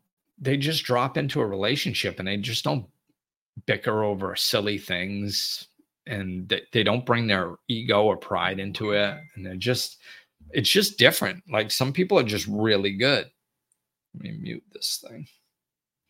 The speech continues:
Um, so to me, that's one of these things. It's like, wow, that person's really spiritual, at least in the relationship genre.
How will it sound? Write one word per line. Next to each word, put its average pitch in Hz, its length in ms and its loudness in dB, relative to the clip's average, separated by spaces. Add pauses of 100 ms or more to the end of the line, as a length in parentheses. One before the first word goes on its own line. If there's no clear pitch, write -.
(540)
Um, 98 600 0 (1700)
so 135 240 6
to - 160 0
me, 139 300 2
that's 104 320 0
one 107 180 -2
of 104 60 -4
these 98 280 -4
things. 120 380 -4 (200)
It's - 260 -10
like, 98 180 -8
wow, 104 280 -4
that 92 160 -6
person's 104 420 -2
really 117 220 2
spiritual, 160 680 2 (280)
at 131 200 4
least 151 400 0
in 127 180 0
the 117 80 0
relationship 113 880 -2 (180)
genre. 87 520 -6